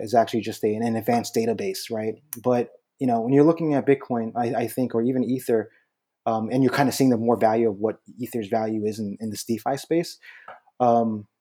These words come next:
but just going back again to, to Bitcoin is, is that for my v-, fundamental value is, has been, it's like, it's the u-, it's the use case, right? Because you look at everywhere in this world, you know, one value is, is that Bitcoin is probably the only digital asset that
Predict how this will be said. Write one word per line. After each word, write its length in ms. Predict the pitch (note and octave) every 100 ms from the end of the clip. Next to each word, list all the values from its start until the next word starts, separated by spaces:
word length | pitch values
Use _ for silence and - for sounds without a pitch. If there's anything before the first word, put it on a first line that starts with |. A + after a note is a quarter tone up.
| _ _
but 120 | A#2+ C3
just 120 | C#3
going 160 | D3+
back 120 | C3 A#2+
again 240 | A2+ A2+
to, 160 | A2+ G#2+
to 140 | G#2+
Bitcoin 420 | A#2+ A#2 B2 G#2+
is, 140 | G#2 G#2+
is 100 | G2+
that 260 | G#2 G#2
for 100 | -
my 240 | G#2+ B2+ D3
v-, 80 | A#2+ -
fundamental 360 | A#2+ A2 A2
value 340 | G#2 C#3+ C#3+ A2
is, 100 | G2+
has 60 |
been, 180 | G2+ A2
it's 160 | G#2 -
like, 140 | A2 -
it's 180 | G#2+ -
the 80 | B2
u-, 260 | A#2+ D3+ D#3
it's 160 | -
the 80 | B2+
use 160 | D#3+ -
case, 220 | A2 G2+
right? 140 | A#2
Because 280 | B2 B2+ A#2
you 80 | D3
look 220 | F3 E3+
at 220 | D3 C3+ - - _ _ -
everywhere 380 | D3+ D#3+ D3+
in 60 | D3
this 200 | C#3 -
world, 320 | C#3 C3 B2+ - _ _ _
you 60 | A#2
know, 60 |
one 280 | A2+ C3 F3+
value 300 | D3+ C#3+ C3+
is, 120 | B2
is 120 | A2
that 240 | A2 G#2 - _ _ _ _ _
Bitcoin 340 | D#3 E3 A3
is 120 | F#3 -
probably 380 | - C#3+ C#3
the 100 | A#2
only 240 | A2+ B2 C#3+
digital 320 | A#2 A#2+ A#2+
asset 260 | A2+ B2+ A#2+
that 160 | G#2+